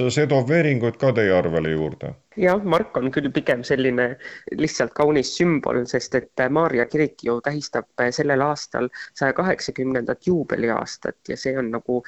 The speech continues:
Speaker 2: pigem selline kingitus, eh, nii meile kui siis, eh, kõikidele, kes on Maarja kiriku käekäigust huvitatud, et nad saavad, eh, kenasid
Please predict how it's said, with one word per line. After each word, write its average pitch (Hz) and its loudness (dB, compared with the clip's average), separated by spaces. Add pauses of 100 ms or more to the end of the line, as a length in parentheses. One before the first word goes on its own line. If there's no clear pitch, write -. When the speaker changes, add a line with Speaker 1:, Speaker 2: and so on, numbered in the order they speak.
(340)
Speaker 2:
pigem 127 -2
selline 120 -2
kingitus, - -6
eh, 123 0
nii 131 2
meile 147 2
kui 127 -2
siis, 127 -6 (100)
eh, 123 2 (100)
kõikidele, 123 -2
kes - -6
on 127 0 (220)
Maarja 147 2
kiriku 123 -4 (520)
käekäigust 143 2
huvitatud, 165 0
et - -2
nad 120 -2
saavad, 127 0 (160)
eh, 120 0 (340)
kenasid 143 -2